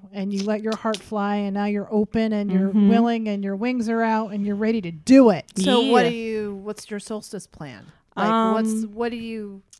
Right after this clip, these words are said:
Speaker 3: shedding now?
Speaker 2: Shedding, um, uh,
Speaker 3: I know I put you on the spot.
Speaker 2: No, I had it. Like, I was like, while
Speaker 3: Oh.
Speaker 2: everyone was talking, I was like, "Ooh, think of something real
Speaker 3: <laughs>
Speaker 2: good." And I just never
Speaker 3: And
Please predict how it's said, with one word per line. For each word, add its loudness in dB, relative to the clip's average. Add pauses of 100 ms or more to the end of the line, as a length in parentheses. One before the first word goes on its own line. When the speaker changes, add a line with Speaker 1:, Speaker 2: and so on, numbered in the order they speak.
(360)
Speaker 3:
shedding -12 (420)
now? -6
Speaker 2:
Shedding, -4 (100)
um, -4 (960)
uh, -14 (160)
Speaker 3:
I -10
know -8
I -10
put -14
you -14
on -14
the -16
spot. -12
Speaker 2:
No, 2
I -2
had -4
it. -8
Like, -6
I -8
was -10
like, -6
while -2
Speaker 3:
Oh. 0
Speaker 2:
everyone -2
was -8
talking, -8
I -8
was -12
like, -14
"Ooh, -8
think -10
of -6
something 6
real 10
Speaker 3:
<laughs> 8
Speaker 2:
good." -2 (1040)
And 6
I 6
just 2
never 6
Speaker 3:
And 6